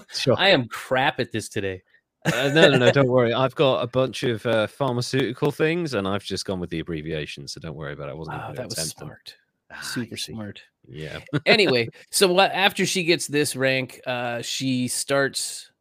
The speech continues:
Speaker 2: uh, a posting where she participates in prisoner selections for gas chambers.
Speaker 1: Oh, God. That's
Speaker 2: And
Speaker 1: gross.
Speaker 2: she sys-, uh,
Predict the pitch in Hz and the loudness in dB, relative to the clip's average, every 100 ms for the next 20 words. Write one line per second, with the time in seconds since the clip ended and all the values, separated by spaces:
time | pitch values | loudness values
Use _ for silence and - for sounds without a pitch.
0 | _ 131 127 113 117 151 143 - 139 139 | _ -2 0 -2 0 0 0 0 -2 -2
1 | 135 131 127 123 123 123 117 - 135 127 | -2 -2 0 2 0 -2 -4 -4 -4 -4
2 | - 131 - 170 - 160 147 139 - - | -6 -4 -2 -2 -2 -2 -2 -2 -6 -8
3 | - 135 135 131 - - 196 196 196 - | -8 -4 -2 -4 -2 2 2 4 0 0
4 | 165 131 127 - 135 117 - 113 110 127 | 2 2 0 -4 -6 -6 -8 -6 0 2
5 | 120 120 - 120 107 95 90 - _ _ | 2 -4 -4 -4 -4 -6 -12 -16 _ _
6 | 55 71 57 50 50 _ - 64 64 - | -12 -10 -10 -12 -18 _ -18 -16 -16 -18
7 | - _ _ _ _ _ _ _ - - | -18 _ _ _ _ _ _ _ -20 -20
8 | _ 160 170 170 165 139 - - - - | _ 2 4 4 2 -2 -6 -4 -4 -4
9 | - 143 135 - 143 - - _ _ - | -4 -4 -4 -2 -2 -2 -8 _ _ -10
10 | 131 123 | -6 -6